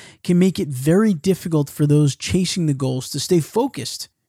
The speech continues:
and almost impossible for them to take the next step, which I'm gonna share with you in just a minute. So, for example, instead of the goal of grow the division,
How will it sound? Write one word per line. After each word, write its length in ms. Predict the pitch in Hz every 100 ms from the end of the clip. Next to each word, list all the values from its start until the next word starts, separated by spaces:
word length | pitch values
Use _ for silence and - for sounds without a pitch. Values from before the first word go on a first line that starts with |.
| -
and 80 | 151
almost 340 | 180 196 190
impossible 720 | 175 147 - 202 254 233 170 143
for 140 | -
them 180 | 147 143
to 100 | 143
take 240 | - 143
the 80 | -
next 340 | 143 165 202 -
step, 260 | 147 139
which 140 | 139 143
I'm 100 | 135
gonna 140 | 135
share 300 | 131 151 139
with 100 | 123
you 120 | 127
in 80 | 131
just 280 | - 147 -
a 40 |
minute. 300 | 143 170 - _ _ _ _ _ _ _ _ _ _
So, 120 | -
for 220 | 147 180
example, 640 | 180 151 220 214 - - - _
instead 400 | - 151 - 208
of 160 | 240 233
the 400 | 196 190 180 143
goal 320 | - 165 165 151
of 200 | 131 127
grow 440 | 135 131 156 170
the 120 | 151
division, 720 | 135 131 135 175 139 120 151